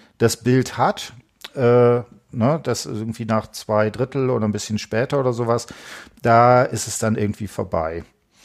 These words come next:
Und also, was ich aber auch super finde, das sind zum Beispiel diese ganzen Szenen, wo dann das immer so ist mit dieser Katze.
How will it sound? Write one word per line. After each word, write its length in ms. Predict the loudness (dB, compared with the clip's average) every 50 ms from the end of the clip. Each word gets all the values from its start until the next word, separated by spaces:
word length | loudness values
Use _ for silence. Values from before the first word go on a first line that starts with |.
| -20 -18 -18 -18 -18 -10 -4
Und 260 | -2 0 0 0 0
also, 240 | 2 4 4 4 4 2
was 180 | 0 0 0
ich 180 | -4 -6 -4 0
aber 140 | 2 2 2
auch 100 | 2 -2
super 340 | -4 -8 -4 0 0 0
finde, 360 | 0 0 -2 -2 0 2 2 2
das 180 | 0 0 2
sind 180 | 2 2 2 2
zum 140 | 0 0 2
Beispiel 340 | 2 2 2 0 -4 -8
diese 220 | -6 -4 -2 -2 2
ganzen 300 | 2 2 2 0 -2 -4
Szenen, 500 | -4 -4 -2 0 0 2 2 0 0 0
wo 140 | 0 2 2
dann 180 | 2 2 4
das 180 | 2 2 0 0
immer 240 | 2 4 4 4 4
so 140 | 4 2
ist 220 | 0 0 -4 -4 -4
mit 120 | -4 -4
dieser 220 | -2 0 0 0 0
Katze. 460 | 0 -2 -2 -2 -2 -4 -4 -4